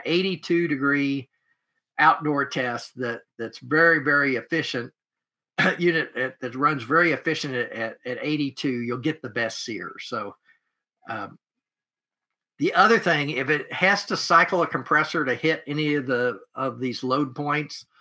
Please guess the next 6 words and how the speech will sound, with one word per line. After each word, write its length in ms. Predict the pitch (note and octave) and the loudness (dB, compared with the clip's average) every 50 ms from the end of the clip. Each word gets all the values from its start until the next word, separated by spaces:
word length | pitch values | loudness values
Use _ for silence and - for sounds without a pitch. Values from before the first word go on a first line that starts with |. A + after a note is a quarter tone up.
| _ _ _ _ _ _ - | _ _ _ _ _ _ -4
to 120 | - E3 C#3+ | -2 -2 0
run 500 | A#2+ A#2 C3+ D3+ E3 D#3+ D#3+ E3 D#3 C#3+ | 0 2 4 6 6 6 6 2 0 -2
at 380 | - - C3+ C3+ C#3 C#3 - - _ _ | -2 0 0 2 2 0 -2 -4 _ _
sixty-seven 800 | - - - D3+ - - - D3 C3 - C#3+ C#3 C3+ C#3 B2+ B2+ | -14 -8 -8 -8 -8 -6 -8 -6 -4 -2 -2 0 0 0 0 2
outside 720 | C3 C3 C3 - - - B2+ B2 B2 B2 B2 B2+ B2 A#2 | 2 2 2 2 0 -2 0 2 2 0 0 -2 -4 -6
and 400 | - - A2 G#2+ G#2+ G#2 G#2 G2+ | -8 -10 -10 -10 -10 -10 -14 -12